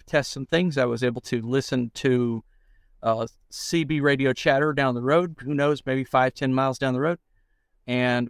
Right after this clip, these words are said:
there is a ham radio repeater three miles away, and I was listening to that tonight on my, uh, little five dollar radio. So it just plugs into the computer. The computer does a lot of the processing work, but the, like, the, uh,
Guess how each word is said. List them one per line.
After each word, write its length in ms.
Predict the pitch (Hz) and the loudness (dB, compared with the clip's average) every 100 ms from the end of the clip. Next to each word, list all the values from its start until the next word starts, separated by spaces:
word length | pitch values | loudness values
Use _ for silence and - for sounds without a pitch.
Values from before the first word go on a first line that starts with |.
| _ | _
there 220 | 131 127 | 0 2
is 200 | 127 117 | 0 0
a 120 | 123 | -2
ham 260 | 117 156 147 | 0 -2 0
radio 340 | 143 135 123 | 0 0 0
repeater 400 | 120 - 175 127 | -2 -2 -2 -2
three 260 | 120 - 165 | -4 -4 0
miles 340 | 160 143 127 | 2 2 0
away, 340 | 123 120 123 123 _ _ _ - | -4 -4 -4 -4 _ _ _ -4
and 340 | 120 120 120 | 0 2 2
I 100 | 117 | 4
was 120 | 113 117 | 2 0
listening 280 | 127 123 | -4 -4
to 120 | 113 120 | -4 2
that 240 | 123 - | 2 2
tonight 400 | - 113 113 113 117 | -4 -2 0 -2 -4
on 120 | 110 | -4
my, 400 | 110 107 107 107 | -2 -2 -2 -4
uh, 200 | 107 104 _ _ _ _ - | -4 -8 _ _ _ _ -2
little 160 | 139 | 0
five 320 | 123 143 127 110 | 2 4 4 4
dollar 300 | 120 117 107 | 2 2 0
radio. 420 | 110 107 110 101 _ _ _ _ _ | -2 -4 -6 -8 _ _ _ _ _
So 240 | - 165 | 2 4
it 300 | 143 143 135 _ - | 4 0 -4 _ -6
just 200 | 135 - | -6 0
plugs 260 | 196 180 175 | 2 2 0
into 140 | 160 | -2
the 40 | |
computer. 380 | - 135 147 139 | -4 -4 0 0
The 80 | 131 | 0
computer 380 | - 123 175 160 | -4 -4 0 2
does 220 | 147 127 | 2 2
a 40 | |
lot 220 | 131 131 127 | 2 2 2
of 80 | |
the 80 | 117 | -2
processing 580 | - 135 131 127 - 113 | -2 0 0 -2 -2 -2
work, 380 | 113 120 117 _ - | 0 0 -2 _ -4
but 240 | 120 120 | -2 -2
the, 100 | 113 - - | -6 -14 -8
like, 280 | 123 120 - | -2 -2 0
the, 200 | 117 113 | 0 2
uh, 240 | 110 107 | 2 -2